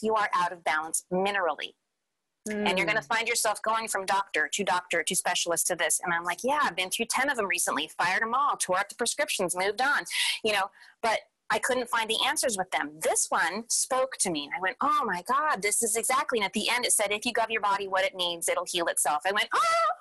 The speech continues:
Speaker 1: hallelujah." <laughs>
Speaker 2: Right.
Speaker 1: This is my people. So in the morning,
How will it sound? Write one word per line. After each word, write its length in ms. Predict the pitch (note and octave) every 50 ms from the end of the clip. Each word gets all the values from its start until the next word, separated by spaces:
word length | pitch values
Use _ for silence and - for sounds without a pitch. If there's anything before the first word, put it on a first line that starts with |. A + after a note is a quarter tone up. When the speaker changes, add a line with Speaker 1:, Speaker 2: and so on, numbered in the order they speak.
| - - -
Speaker 1:
hallelujah." 680 | C4+ D4+ D#4 D4+ A#3+ B3 A#3+ A3+ A3+ A3+ A3 G#3+ A#3 A#3+ C4+ - -
<laughs> 640 | - - - G4 - - E4+ - - G4 F#4+ - - G#5 G#5 G5+ F#5 D4 F3+
Speaker 2:
Right. 460 | G#3 A#3+ D4 G4 A4+ E4+ - F#4+ E4+ - - - - - - - -
Speaker 1:
This 180 | A3 A#3+ A#3 B3
is 80 | C4+ B3+
my 160 | C#4+ C#4+ D4+
people. 400 | D4+ F4+ F#4+ G4+ G4+ C#4+ F#3 - - - - - - - _
So 520 | - - - B3 A#3+ A#3+ A#3 A#3 A3+ - - _ _ _ - -
in 140 | A#3 A#3+ B3
the 60 | A#3+
morning, 440 | A#3+ A#3 A3 G#3+ G3+ G#3 A#3+ D4+